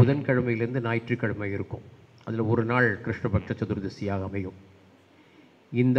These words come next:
ஆண்டு செவ்வாயன்று கிருஷ்ணபக்ஷ சதுர்தசியும் சுவாதி நட்சத்திரமும், அபினவ வித்யா தீர்த்த மகாசுவாமிகள் ஜனித்த அந்த நட்சத்திரம் சுவாதி நட்சத்திரம் ரெண்டும் சேர்ந்துடுது இன்னைக்கு.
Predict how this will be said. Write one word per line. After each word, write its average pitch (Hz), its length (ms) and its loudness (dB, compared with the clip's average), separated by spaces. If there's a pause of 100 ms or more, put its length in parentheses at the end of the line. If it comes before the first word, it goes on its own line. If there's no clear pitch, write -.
(100)
ஆண்டு 147 200 0 (120)
செவ்வாயன்று 151 680 6 (920)
கிருஷ்ணபக்ஷ 117 440 0 (140)
சதுர்தசியும் 127 680 0
சுவாதி 135 340 8 (120)
நட்சத்திரமும், 101 600 -2 (200)
அபினவ 127 340 4
வித்யா 117 340 0
தீர்த்த 113 300 -4
மகாசுவாமிகள் 107 680 0 (1300)
ஜனித்த 117 340 4 (760)
அந்த 101 120 -2 (120)
நட்சத்திரம் 123 500 -2
சுவாதி 110 380 2
நட்சத்திரம் - 440 -8 (220)
ரெண்டும் 151 380 10
சேர்ந்துடுது 131 400 8
இன்னைக்கு. - 220 -10